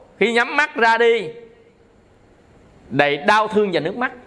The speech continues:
Cuộc đời nó là khổ, bản chất nó là khổ. Cho nên mình quan sát đừng vậy là, là mình khởi lòng từ.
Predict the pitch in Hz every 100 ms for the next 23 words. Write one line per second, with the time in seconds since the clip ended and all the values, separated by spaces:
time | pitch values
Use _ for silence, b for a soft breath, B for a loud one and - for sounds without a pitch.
0 | - _ _ - - - - - - -
1 | - B B B B 139 143 147 143 147
2 | 202 170 131 120 165 120 151 214 214 -
3 | 196 143 - 113 143 302 - - - -
4 | - - - - - - - - - -
5 | - - - B B B B B - 208
6 | 220 214 170 170 214 214 262 311 196 160
7 | 151 160 147 160 139 139 120 208 135 120
8 | 120 113